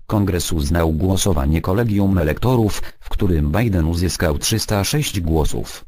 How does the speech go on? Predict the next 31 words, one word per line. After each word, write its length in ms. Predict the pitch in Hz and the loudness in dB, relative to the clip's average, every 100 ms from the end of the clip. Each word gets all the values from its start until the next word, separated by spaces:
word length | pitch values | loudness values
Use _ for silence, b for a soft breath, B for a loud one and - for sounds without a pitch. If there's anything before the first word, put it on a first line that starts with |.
| - | -8
a 100 | 127 | -4
Trump 300 | 127 95 95 | -2 0 0
dwieście 480 | 82 87 143 - 123 | 0 0 -2 0 -4
trzydzieści 520 | - - 85 101 - | -4 -4 -2 -2 -2
dwa. 320 | 85 73 62 - - _ _ _ _ _ _ _ _ | -2 0 -2 -6 -14 _ _ _ _ _ _ _ _
Posiedzenie 580 | - 87 87 78 76 76 | -4 -2 0 0 0 0
parlamentu 720 | - 76 82 78 92 117 104 | 0 0 0 0 0 -2 -2
zakończyło 640 | 87 123 98 104 78 65 71 | 0 0 0 0 -2 -2 -2
się 180 | 95 | 0
nieco 280 | 92 107 101 | 0 2 0
przed 240 | 82 90 78 | -2 -2 -2
godzina 560 | 90 90 90 69 60 - _ _ _ - | -2 0 -2 -2 -4 -10 _ _ _ -8
cztery 380 | - 143 131 95 | -4 -2 0 0
rano 300 | 107 110 69 | 2 0 -2
w 60 | |
czwartek 520 | - 104 90 - 98 - | -2 0 0 0 0 0
czasu 400 | 87 - - 104 | -2 -4 -2 0
miejscowego. 800 | 82 67 - 73 60 58 58 - - _ _ _ _ _ _ _ - | 2 0 -2 0 0 -2 -4 -6 -12 _ _ _ _ _ _ _ -20
Przed 260 | - 101 82 | -6 -4 -2
zaprzysiężeniem 880 | 78 76 113 - 95 98 120 98 80 71 | -2 0 0 0 0 2 2 2 2 0
Bidena 420 | 82 90 117 98 | 0 2 0 0
nie 220 | 71 69 65 | 0 0 -2
czekają 540 | 92 104 127 117 90 | -4 -2 0 2 2
już 200 | 80 76 | 2 0
żadne 460 | 85 78 62 78 78 | -2 -2 -2 -2 0
poważniejsze 680 | 98 104 95 127 95 - | 0 0 2 2 2 0
formalności 800 | 87 98 107 90 117 - - 98 | 0 0 2 2 2 0 0 0
w 80 | 85 | 2
związku 500 | 87 80 78 - 104 | 0 0 0 -2 -2
z 80 | 82 | 0
wyborami. 680 | 87 87 101 65 58 62 | 0 0 0 0 -2 -4